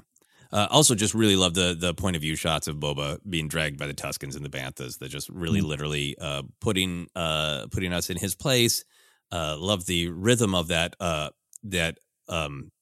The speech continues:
Speaker 1: above shot where it's, you know, his head, he, he's on his back and he's staring up, right? We
Speaker 2: Yeah.
Speaker 1: see that shot again and again in different ways. And I think that's really effective,
Speaker 2: Mm-hmm.
Speaker 1: uh,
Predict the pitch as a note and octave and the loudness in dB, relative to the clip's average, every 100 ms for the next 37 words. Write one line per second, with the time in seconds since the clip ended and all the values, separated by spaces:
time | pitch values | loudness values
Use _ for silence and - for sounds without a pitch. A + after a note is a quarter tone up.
0 | - A2 F#2 G#2+ F2 - D2 C#2+ G#2 E2+ | -2 0 6 6 4 2 -2 -4 -2 -2
1 | D#2 - - G#2 E2+ - G2 - F#2+ E2 | -2 -6 -4 -2 0 0 0 2 2 2
2 | - - - _ - G2+ - G#2 G2+ E2+ | -4 -18 -20 _ -10 -2 2 4 4 2
3 | F2 E2 - D#2+ - F2+ D#2+ D2+ C2+ - | 2 0 0 -2 0 0 0 0 -4 -4
4 | D#2 D#2 F#2+ E2+ E2+ G2+ F2 D#2+ - E2 | -4 -4 -4 -2 2 2 2 0 -2 -2
5 | D#2 D2 E2+ E2 D#2 D#2+ D#2+ D2+ D2+ D2+ | -2 -2 -2 -2 -2 0 -2 -2 -4 -6
6 | D2+ - E2 C#2+ C#2 C2+ - _ - D2 | -6 -8 -6 -6 -6 -8 -12 _ -10 -8
7 | D2 C#2+ C#2 D#2+ D2 - C#2+ - C2 C2 | -6 -6 -8 -6 -6 -4 -6 -8 -10 -12
8 | - E2+ E2 D#2 C#2 C2+ C2+ | -10 -8 -6 -6 -4 -4 -6